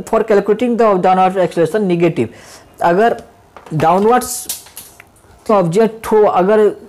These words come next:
ऊपर से आता है तो हमें positive आ रहा है, लेकिन जब मैं beyond acceleration काम करता हूँ, मतलब अगर कोई मैं पत्थर लेकर के नीचे से मारूँ beyond acceleration, तो हमारा वहाँ पे acceleration क्या होता है, Negative में आता है, ठीक है,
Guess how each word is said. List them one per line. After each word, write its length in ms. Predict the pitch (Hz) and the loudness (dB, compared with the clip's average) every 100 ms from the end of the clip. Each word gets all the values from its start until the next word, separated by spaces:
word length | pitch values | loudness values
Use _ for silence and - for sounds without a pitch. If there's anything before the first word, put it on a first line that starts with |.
| - | -6
ऊपर 240 | 196 208 202 | -4 -4 -4
से 160 | - | 0
आता 240 | 185 185 175 | -2 -2 -6
है 240 | 196 202 _ _ _ | -8 -14 _ _ _
तो 60 | 143 | -4
हमें 180 | 156 165 | -2 -4
positive 540 | 165 131 131 135 135 | -2 -2 -2 -2 -4
आ 100 | 123 | -4
रहा 120 | 117 117 | -8 -10
है, 80 | - - - | -14 -20 -4
लेकिन 340 | 156 160 208 156 | -2 0 -2 0
जब 180 | 196 185 | 0 2
मैं 280 | 180 135 135 | 0 0 0
beyond 440 | 143 175 240 262 - | 2 2 2 -2 -6
acceleration 680 | - - 202 175 175 147 123 143 | -8 -4 -2 0 0 -2 -4 -2
काम 180 | 135 123 | -2 -2
करता 340 | 123 110 123 | -4 -4 -8
हूँ, 180 | 107 95 - - - | -8 -12 -20 -20 -6
मतलब 200 | 151 180 | -2 0
अगर 140 | 170 170 | 2 2
कोई 140 | 175 | 0
मैं 160 | 160 - | -2 -4
पत्थर 320 | 139 - 160 | -6 -4 -2
लेकर 260 | 156 151 | -2 -2
के 140 | 151 143 | -4 -4
नीचे 240 | 139 160 | -4 -6
से 140 | 147 127 | -6 -4
मारूँ 300 | 113 107 107 - _ 131 | -4 -6 -12 -20 _ -2
beyond 420 | 147 175 247 247 196 | 0 2 0 -2 -4
acceleration, 680 | - - 147 135 - 131 156 - - - | -4 -2 0 0 -2 -6 -8 -16 -16 -4
तो 120 | 240 | -4
हमारा 360 | 202 190 202 190 | -2 -2 0 0
वहाँ 300 | 180 180 180 | -2 -4 0
पे 100 | 208 220 - - 151 | 0 0 -10 -6 -6
acceleration 540 | - 170 170 170 190 | -4 -2 -2 -2 -4
क्या 160 | 196 185 | -2 0
होता 240 | 180 190 | 0 0
है, 100 | 202 156 | -2 0
Negative 600 | 151 156 170 175 127 - | 0 0 0 0 -4 -6
में 80 | 110 | -10
आता 280 | 95 - - | -10 -16 -18
है, 160 | - _ - - | -20 _ -20 -4
ठीक 180 | 190 | -4
है, 80 | 202 | -2